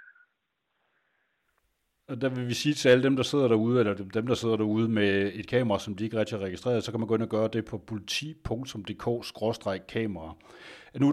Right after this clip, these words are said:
du er jo så, altså, du er også, øh, du er teknisk anlagt, du, øh, hvad hedder det, kender dine ting.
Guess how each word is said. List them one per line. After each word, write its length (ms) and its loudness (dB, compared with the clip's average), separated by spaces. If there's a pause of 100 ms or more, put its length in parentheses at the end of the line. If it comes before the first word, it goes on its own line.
du 140 2
er 60 8
jo 60 8
så, 240 6
altså, 340 0
du 140 0
er 60 8
også, 260 4
øh, 300 -2
du 60 -4
er 40 -4
teknisk 420 -6
anlagt, 540 -6
du, 300 -2
øh, 260 -2 (340)
hvad 160 -6
hedder 200 -4
det, 480 -10
kender 200 -4
dine 180 -4
ting. 260 -4